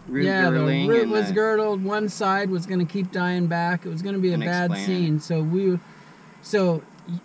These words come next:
Speaker 2: it would've looked bad if you didn't tell her, because if you cut back the side that's,
Speaker 1: It would've.
Speaker 2: that's dying, and you can't help that it's gonna die the rest of the way later.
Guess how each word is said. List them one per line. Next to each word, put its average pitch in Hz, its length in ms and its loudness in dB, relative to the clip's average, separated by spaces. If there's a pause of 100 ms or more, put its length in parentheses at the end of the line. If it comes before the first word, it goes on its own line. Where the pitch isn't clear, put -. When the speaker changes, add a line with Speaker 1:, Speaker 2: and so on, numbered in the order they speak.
(240)
Speaker 2:
it 190 60 -6
would've 233 260 2
looked 247 260 0
bad 185 320 4
if 180 120 0
you 202 100 0
didn't 185 260 2
tell 226 240 0
her, 196 100 0
because 170 360 2
if 156 200 -2
you 165 280 2
cut 208 280 -4
back 196 320 0
the 196 100 -4
side 190 520 0
that's, 165 240 -4 (280)
Speaker 1:
It 233 80 -12
would've. 196 200 -8
Speaker 2:
that's 170 260 0
dying, 190 600 0
and 160 280 0 (100)
you 180 120 0
can't 214 320 -2
help 208 280 0
that 175 100 0
it's 151 140 -4
gonna 165 180 0
die 160 260 2
the 156 100 0
rest 170 220 -2
of 160 60 -6
the 151 60 -2
way 147 120 0
later. 151 480 -2